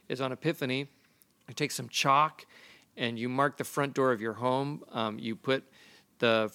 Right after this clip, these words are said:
first two digits of the year, so two zero, and then a cross, and then the letter C, cross, M, cross, B, cross, and then the last two digits of the year, which is nineteen this year. The C, M, B have two meanings. One is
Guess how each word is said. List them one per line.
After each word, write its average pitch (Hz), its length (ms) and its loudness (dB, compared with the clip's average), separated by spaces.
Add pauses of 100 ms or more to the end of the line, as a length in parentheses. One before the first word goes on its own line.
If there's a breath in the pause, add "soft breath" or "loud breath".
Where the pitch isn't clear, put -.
first 151 280 6
two 151 140 4
digits 135 400 2
of 107 160 -2
the 123 80 0
year, 120 260 4
so 117 180 -2
two 120 340 -2
zero, 110 520 -2 (300 soft breath)
and 113 120 -4
then 113 120 0
a 110 60 -4
cross, 123 680 0 (240)
and 117 200 -2
then 117 160 0
the 113 100 -2
letter 110 260 -2
C, 147 600 2 (240 soft breath)
cross, 135 480 4 (120)
M, 135 420 0
cross, 123 420 2
B, 139 320 0
cross, 127 560 2 (100)
and 117 160 -4
then 117 80 -2
the 117 100 -2
last 131 320 4
two 139 120 0
digits 120 260 -6
of 120 80 -6
the 120 80 -6
year, 117 340 -4 (260)
which 120 200 -10
is 104 120 -10
nineteen 107 500 -8
this 104 200 -8
year. 104 220 -6 (920 loud breath)
The - 80 -4
C, 147 340 4
M, 131 200 2
B 120 600 2 (260)
have 110 260 -2
two 143 160 0
meanings. 127 400 -2
One 120 240 0
is - 480 -4